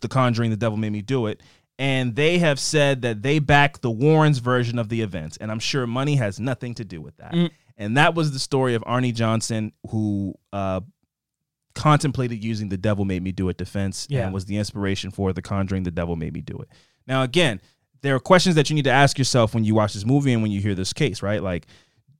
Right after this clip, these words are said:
Speaker 1: do you believe in heaven or hell? Or heaven and hell? Because, like, if you do, then I have to assume that you have to believe in the dark things that are out there, right? So this is very much a question of, like,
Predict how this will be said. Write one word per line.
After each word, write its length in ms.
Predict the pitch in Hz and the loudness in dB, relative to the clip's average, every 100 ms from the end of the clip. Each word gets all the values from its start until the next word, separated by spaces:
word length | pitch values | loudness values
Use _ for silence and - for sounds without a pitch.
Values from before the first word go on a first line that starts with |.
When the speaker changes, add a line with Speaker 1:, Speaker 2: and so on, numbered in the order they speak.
| _ | _
Speaker 1:
do 100 | - 180 | 2 4
you 160 | 185 | 6
believe 300 | 156 143 135 | 6 6 6
in 60 | 123 | 4
heaven 280 | 117 104 104 | 2 2 -2
or 60 | |
hell? 300 | 92 62 - _ _ _ _ _ _ | -4 -8 -14 _ _ _ _ _ _
Or 140 | 110 | -2
heaven 220 | 110 123 135 | 2 2 4
and 220 | 147 117 | 2 2
hell? 340 | 87 - _ _ _ - | 0 -10 _ _ _ -8
Because, 480 | 123 - 113 107 104 | -4 2 4 4 2
like, 320 | 113 101 101 - | 0 -2 -2 -4
if 200 | 110 110 | -4 -2
you 100 | 101 | 2
do, 560 | 180 285 247 113 180 - _ _ _ _ _ _ | 8 12 12 10 6 0 _ _ _ _ _ _
then 260 | 139 135 127 - - | 0 0 0 -6 -6
I 60 | 117 | 2
have 180 | 151 | 2
to 100 | 156 | 2
assume 280 | 143 - 147 | 0 0 -2
that 100 | 127 | -4
you 80 | 120 | -2
have 200 | 127 120 | -2 -2
to 100 | 123 | -4
believe 320 | 107 110 107 | -6 -6 -6
in 80 | 110 | -6
the 60 | 104 | -6
dark 300 | 98 92 - | -4 -4 -6
things 340 | 98 92 92 | -6 -4 -4
that 260 | 95 92 - _ _ - | -4 -6 -8 _ _ 0
are 140 | 160 | 2
out 160 | 247 - | 4 2
there, 160 | - | -4
right? 280 | 87 120 - _ _ _ _ _ - | -2 -2 -2 _ _ _ _ _ -6
So 600 | - 147 139 131 123 98 | 4 6 8 8 6 4
this 160 | 131 170 | 2 2
is 100 | 170 | 4
very 220 | 165 175 | 6 8
much 160 | 165 156 | 8 4
a 60 | |
question 340 | 151 170 165 156 | 4 4 4 2
of, 120 | 135 | 2
like, 540 | 127 117 101 - - | 2 2 0 -6 -20